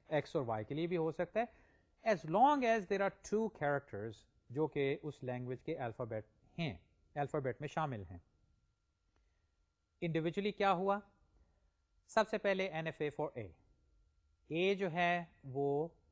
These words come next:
ایس ون سے ایس ٹو ہمیں لے کے جا رہا ہے، اور ابھی میں نے ایکسیپٹنگ اسٹیٹ نہیں لگائی کیونکہ مجھے پتا ہے کہ میرا ریگولر ایکسپریشن جو ہے وہ صرف یہ نہیں ہے۔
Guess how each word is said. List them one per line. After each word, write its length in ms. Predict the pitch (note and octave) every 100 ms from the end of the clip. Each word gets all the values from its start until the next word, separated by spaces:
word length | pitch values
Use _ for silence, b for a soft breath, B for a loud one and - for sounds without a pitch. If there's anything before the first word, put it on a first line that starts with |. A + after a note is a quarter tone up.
| _ _
ایس 240 | E3+ F3+ -
ون 180 | D3 D3+ -
سے 60 |
ایس 260 | D#3 C3 -
ٹو 220 | - F3
ہمیں 140 | C#3 C3
لے 160 | A2+
کے 120 | A2+ A#2
جا 200 | A#2+ C3
رہا 140 | E3+
ہے، 140 | F3 F#3
اور 180 | D3
ابھی 200 | C#3+ C#3+
میں 140 | D#3 C3+
نے 100 | C#3+
ایکسیپٹنگ 520 | C3+ - D#3 - E3+
اسٹیٹ 340 | D#3+ - C3+ C3
نہیں 220 | C3 D#3
لگائی 280 | F#3+ C#3+ C#3
کیونکہ 220 | D#3 E3
مجھے 200 | D3 C#3
پتا 300 | C#3+ D#3+ A3+
ہے 140 | C#3 A#2+ b b b
کہ 60 | D3
میرا 220 | D3 D3
ریگولر 280 | B2+ C3 F#3+
ایکسپریشن 500 | E3+ - C3+ - D#3+
جو 80 |
ہے 60 | F3+
وہ 220 | C#3+ D3+ D3+
صرف 160 | C#3+ B2
یہ 180 | A#2 C#3+
نہیں 300 | B2 C3+ F#3
ہے۔ 100 | D3+